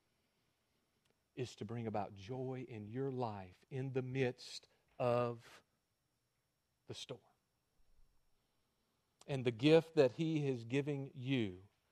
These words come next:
and the joy that comes with him is with you for all times.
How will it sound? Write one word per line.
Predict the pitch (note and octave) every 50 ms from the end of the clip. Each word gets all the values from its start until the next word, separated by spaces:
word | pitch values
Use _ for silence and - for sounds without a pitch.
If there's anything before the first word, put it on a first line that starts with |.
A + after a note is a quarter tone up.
| _ _ _ _ _ _ _ _ _ _ _ _ _ _ _ _ _ _ _ _ _ _ _ _ _ _
and | C#3 C3 B2
the | A2+ A#2+
joy | A2 G2+ G2+ G2 - D#3+ D3+ C#3+ D3+ D3+ D3+ D3 C#3
that | C#3 C3 - _
comes | - - D#3+ D3 C#3+ C#3+ C#3 C#3 C3 - - - B2
with | B2 C#3 D3 C#3+ D3 - - - - - - _ _ _ - -
him | G3 F3 B2+ G2+ F2+ E2+ - - _ _ _ _ _ _ _ _ _ _ _ _ _ _ _ _ _ _ _ _ _ _ _ _ _ _ _ _ _ _ _ _ _ _ _ _ _ -
is | A#2+ G#2 -
with | A2 A#2 A#2+ A2+ - -
you | A#2 A2+ A2 G2+ - -
for | G2+ F#2+ G2+
all | G2+ G2 F#2+ -
times. | - G2